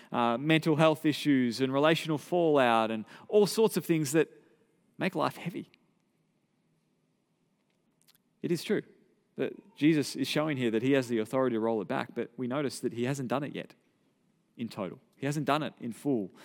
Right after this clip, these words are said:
just yet. And so what does that mean for our life right now? Well, that's, I think, the, the second application of this story is, if you're in Jesus, hard things now help you.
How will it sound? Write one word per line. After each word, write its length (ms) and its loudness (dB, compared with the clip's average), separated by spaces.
just 240 -4
yet. 80 0
And 100 -6
so 80 -4
what 100 2
does 60 2
that 120 0
mean 160 -2
for 120 -2
our 80 4
life 220 2
right 100 -4
now? 120 -2
Well, 80 2
that's, 100 -2
I 140 0
think, 180 -6
the, 160 0
the 60 2
second 440 0
application 500 -2
of 60 -6
this 100 -6
story 400 2
is, 180 -4
if 100 -8
you're 100 2
in 60 2
Jesus, 460 0
hard 340 0
things 320 -4
now 180 0
help 260 -6
you. 140 -12